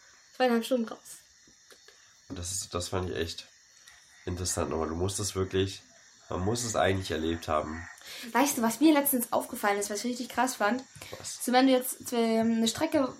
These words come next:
Speaker 1: wo du zweieinhalb Stunden fährst, am Bato
Speaker 2: Ja.
Speaker 1: Riobamba oder mehr?
Speaker 2: Riobamba, Ambato ist nur eineinhalb.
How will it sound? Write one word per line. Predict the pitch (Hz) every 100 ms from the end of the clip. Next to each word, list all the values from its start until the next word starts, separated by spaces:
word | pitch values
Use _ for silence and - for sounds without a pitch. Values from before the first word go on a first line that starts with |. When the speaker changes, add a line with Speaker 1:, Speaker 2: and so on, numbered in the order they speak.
| -
Speaker 1:
wo | 240
du | 226
zweieinhalb | 240 233 226
Stunden | - 233 220
fährst, | 202 202 208 - - - _ _
am | 214 220
Bato | 247 262
Speaker 2:
Ja. | 240
Speaker 1:
Riobamba | 233 269 302 -
oder | 220 214
mehr? | 214 214 233 - - - - - - 87
Speaker 2:
Riobamba, | 82 85 85
Ambato | 80 78 73
ist | -
nur | -
eineinhalb. | - 82 85